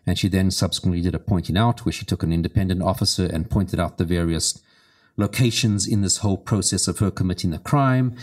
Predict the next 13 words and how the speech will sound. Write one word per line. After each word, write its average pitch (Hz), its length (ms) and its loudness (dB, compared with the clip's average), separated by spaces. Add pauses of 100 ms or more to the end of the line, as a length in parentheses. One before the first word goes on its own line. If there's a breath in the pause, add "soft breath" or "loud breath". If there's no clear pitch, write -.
(260 loud breath)
She - 220 -2
sort 98 200 0
of 92 140 -4
pointed 95 320 -2
out 87 320 -2
the 87 240 0
knife 87 360 -2
that 117 120 0
she - 140 -2
used, 123 640 2 (380 loud breath)
which - 240 -2
had 85 320 -2
f-, - 180 -8